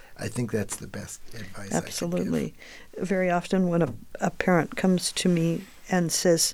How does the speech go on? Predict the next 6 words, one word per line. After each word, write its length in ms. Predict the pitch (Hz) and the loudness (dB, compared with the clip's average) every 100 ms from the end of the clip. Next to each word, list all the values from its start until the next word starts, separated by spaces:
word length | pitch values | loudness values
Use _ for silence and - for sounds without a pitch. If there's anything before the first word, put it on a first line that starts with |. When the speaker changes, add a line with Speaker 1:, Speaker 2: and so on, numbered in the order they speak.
| - - - - | -6 -14 -14 -4
Speaker 2:
"M-, 120 | 240 247 - | -2 -2 -4
m-, 200 | 165 - - | -6 -6 2
my 340 | 180 175 165 | 4 6 4
four-year-old 920 | - - - 190 175 156 151 147 156 - - - - - - | 2 -2 6 8 8 6 6 4 0 -4 -14 -16 -16 -14 -4
wants 380 | 175 160 131 - | 2 2 2 -2
to 180 | - | -4